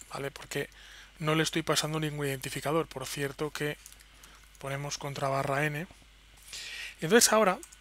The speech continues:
voy a compilar y voy a ejecutar persona, pues, mm,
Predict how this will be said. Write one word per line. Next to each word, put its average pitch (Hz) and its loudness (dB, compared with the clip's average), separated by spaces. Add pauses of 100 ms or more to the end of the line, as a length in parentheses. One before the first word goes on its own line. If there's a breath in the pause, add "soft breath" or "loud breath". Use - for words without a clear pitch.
(300)
voy 170 2
a 143 6
compilar 196 4 (140)
y 165 0
voy 180 2
a 214 6
ejecutar 185 2
persona, 196 4 (720 loud breath)
pues, 147 4
mm, 147 -6